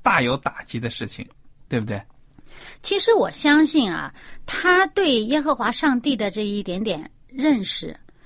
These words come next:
Speaker 2: 应该也是从他父辈传来的。
Speaker 1: 嗯哼。
Speaker 2: 可是他这个父亲呢，不知道为什么呢，又去筑了这么一座坛，可能是迫于四周围的压力，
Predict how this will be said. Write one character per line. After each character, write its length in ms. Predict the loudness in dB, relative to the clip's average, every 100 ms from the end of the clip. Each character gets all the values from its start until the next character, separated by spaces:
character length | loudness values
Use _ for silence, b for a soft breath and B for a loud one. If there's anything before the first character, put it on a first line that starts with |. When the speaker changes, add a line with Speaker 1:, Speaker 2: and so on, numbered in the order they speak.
| b
Speaker 2:
应 220 | 4 4 4
该 240 | 2 2
也 240 | 2 0
是 200 | -2 -4
从 200 | -4 -6
他 160 | -6 -6
父 200 | -4 -6
辈 200 | -4 -8
传 360 | -10 -10 -8 -8
来 160 | -8
的。 100 | -12 -18 -20 -20 -20 -14 0
Speaker 1:
嗯 200 | 2 2
哼。 160 | 2 -2 -2
Speaker 2:
可 160 | 2
是 100 | 2
他 180 | 2 2 2
这 80 |
个 120 | 2 -2
父 300 | 2 4 4
亲 200 | 4 4
呢， 120 | 4
不 220 | 2 0
知 100 | 4
道 140 | 4
为 200 | 6 4
什 180 | 4 2
么 140 | 6 8
呢， 220 | 6 4 b b
又 120 | -2
去 180 | 0 0
筑 200 | 2 4
了 120 | 4
这 120 | 4 4
么 120 | 4
一 80 | 2
座 200 | 0 -2 _ -20 -18
坛， 580 | -14 -8 -4 2 6 6 4 b b b
可 220 | -6 0
能 260 | 2 4 4
是 160 | 4 -2
迫 280 | 0 2 2
于 220 | 2 -2
四 200 | -2 -4
周 180 | -2 0
围 140 | 0
的 140 | -2
压 260 | -2 -2 -2
力， 240 | -4 -8